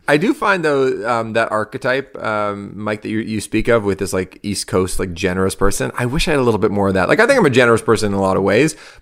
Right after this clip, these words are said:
but when it comes to that, like, I got nothing but time to shovel my neighbor's walkway, to, like, just, like, I have the, the actual time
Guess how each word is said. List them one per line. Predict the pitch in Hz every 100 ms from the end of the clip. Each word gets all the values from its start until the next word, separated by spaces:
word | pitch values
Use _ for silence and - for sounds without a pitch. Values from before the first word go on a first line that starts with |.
| -
but | 110 - - -
when | 120
it | 127
comes | - 127 143
to | 147
that, | 127 101
like, | 98 92 - _ _
I | 139
got | 156 -
nothing | 113 113 127 151 165 165 127
but | 123 -
time | - 107 101 107 120 131 143 - _ _ _ -
to | 110
shovel | 123 107
my | 107 101
neighbor's | 101 98 98
walkway, | 131 143 143 139 131 127
to, | 113 117
like, | 120 104
just, | 127 135
like, | 120 - - _ _ - -
I | 135
have | 160 135
the, | 123
the | 123 120
actual | 101 135 - 120 104
time | - - - 135 113 90 82 80